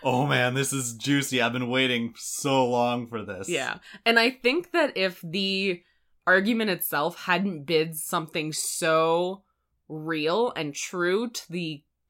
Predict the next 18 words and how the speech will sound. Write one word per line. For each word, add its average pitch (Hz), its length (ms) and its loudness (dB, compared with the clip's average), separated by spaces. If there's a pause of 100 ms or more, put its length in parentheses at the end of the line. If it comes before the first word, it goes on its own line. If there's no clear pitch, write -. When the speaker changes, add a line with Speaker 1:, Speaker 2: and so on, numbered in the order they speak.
(140)
Speaker 2:
political 170 560 0
climate 170 420 0
and 143 120 -8
social 165 280 -2
climate 160 280 -2
that 160 100 -2
we 151 60 -8
have 151 260 2
now, 139 460 0 (300)
I 190 100 6
think 202 260 0
that 175 200 6
could 190 180 -4
have 147 180 -4
been 160 160 -4
added 147 340 0
in. 131 240 -4
Like, 139 280 -6